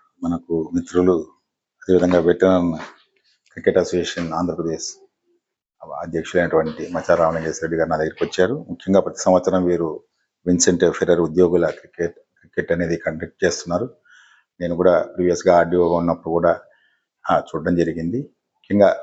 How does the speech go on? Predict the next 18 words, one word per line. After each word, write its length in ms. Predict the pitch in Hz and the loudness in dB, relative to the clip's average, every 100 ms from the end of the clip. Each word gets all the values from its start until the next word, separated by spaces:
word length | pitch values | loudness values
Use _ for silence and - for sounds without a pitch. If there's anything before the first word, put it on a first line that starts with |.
| 87 | 2
నా 300 | 92 92 92 87 | 4 6 4 4
ద్వారా 260 | 98 98 | 6 6
ఈ 140 | 92 87 | 4 2
లోగోను 420 | 90 95 98 90 | 4 6 6 4
ఆవిష్కరించడానికి, 880 | 85 - - 85 82 85 82 87 - _ _ _ _ _ - | 0 -4 -12 -10 -8 -8 -10 -20 -20 _ _ _ _ _ -4
ఆ-, 260 | 85 92 - - | 2 2 2 2
ఆవిష్కరించినందుకు 680 | 92 92 - 87 87 87 87 | 2 2 -4 -4 -4 0 2
వారికి 180 | 85 85 | 2 0
ధన్యవాదాలు 400 | 82 92 87 80 | 2 4 4 0
తెలియజేసుకుంటూ, 600 | 85 80 - 90 - 113 | -2 -4 -6 -10 -8 -12
ప్రతి 280 | - - | -12 -2
ఒక్కరు 240 | 87 - 95 | 0 2 0
కూడా 320 | 95 92 98 - - _ _ _ _ _ | 2 2 2 -2 -18 _ _ _ _ _
ఆట 260 | 90 92 101 | 0 2 2
అనేది 160 | 92 92 | 2 4
చాలా 140 | 90 | 2
ముఖ్యం. 400 | 87 82 - 135 - _ _ _ _ _ _ - | 0 -6 -10 -10 -10 _ _ _ _ _ _ -10
మనము 540 | 90 87 87 85 90 | -4 -2 -2 -4 -6